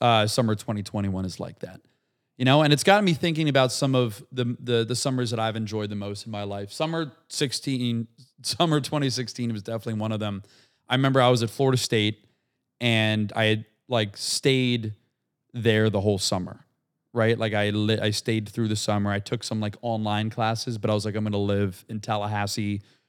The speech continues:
and just party and, and enjoy myself." Um, one of my roommates decided to not live there, so we sublet his room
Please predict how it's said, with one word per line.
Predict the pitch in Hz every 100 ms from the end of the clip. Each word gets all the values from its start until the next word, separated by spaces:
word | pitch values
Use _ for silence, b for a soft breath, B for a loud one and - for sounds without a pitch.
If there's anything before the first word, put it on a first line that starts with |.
| _
and | -
just | 101 101 -
party | - 107 104 104 101
and, | 98
and | 98 98 -
enjoy | 107 107 101
myself." | 95 92 - - - - b b _ _
Um, | 117 110 104
one | 120
of | 127
my | 127
roommates | 120 120 143 123 117 -
decided | 123 110 113 104 104 101
to | 107
not | 107 151
live | 123 98
there, | 98 98
so | - 107
we | 104
sublet | - 170 160 113 101
his | 127 110
room | 101 98 98